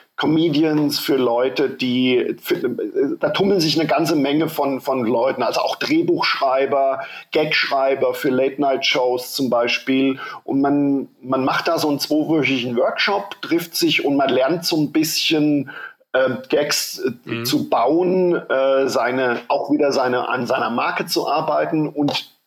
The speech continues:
Speaker 1: die Schlussveranstaltung ist dann immer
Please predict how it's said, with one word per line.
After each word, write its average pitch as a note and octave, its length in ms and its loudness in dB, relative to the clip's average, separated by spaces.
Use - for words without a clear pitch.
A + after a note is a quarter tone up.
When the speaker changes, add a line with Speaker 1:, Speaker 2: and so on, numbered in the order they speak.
Speaker 1:
die C#3+ 80 -2
Schlussveranstaltung E3+ 1400 0
ist D#3 240 0
dann C#3+ 160 2
immer F3 520 0